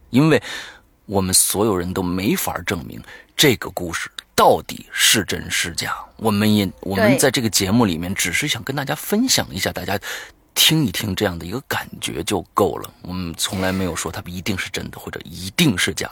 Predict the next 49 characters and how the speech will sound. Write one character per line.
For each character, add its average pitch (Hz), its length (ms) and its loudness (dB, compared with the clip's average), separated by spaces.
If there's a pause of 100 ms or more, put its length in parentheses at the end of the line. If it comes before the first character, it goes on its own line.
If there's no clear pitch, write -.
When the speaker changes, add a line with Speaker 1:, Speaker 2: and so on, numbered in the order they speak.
Speaker 1:
的。 - 160 -16
其 - 160 -2
实 104 120 -2
下 123 120 2
这 110 120 -2
种 92 120 0 (200)
断-， 120 180 8 (400)
这 107 140 0
个 92 100 -4
结 - 220 -2
论 147 240 4
的 76 120 -2 (140)
同 104 240 0
学 - 160 2
啊， - 180 -4 (420)
你 87 280 -6
也 - 260 -8
是 - 280 -4
实 - 200 -2
在 - 200 -4
是 - 260 -4
有 85 220 -8
一 104 100 -2
点 82 140 -4
儿 - 120 -10 (840)
过 120 220 4
于 87 120 -4
的， 85 240 -4 (280)
嗯， - 680 -10 (340)
这 - 120 -6
个 - 140 -14
不 - 180 -8
客 - 380 6
观 - 220 -10
了 - 220 -18
啊。 87 260 -6 (240)
好 - 140 -6
吧， - 140 -2 (260)
我 - 60 -6
们 87 100 -8
接 95 160 0
着 87 60 -4
来 87 120 -4 (120)
读 - 160 -6
下 - 160 -2
一 - 160 -12
个。 - 80 -20
Speaker 2:
对。 - 20 -20 (1160)
嗯。 190 160 -8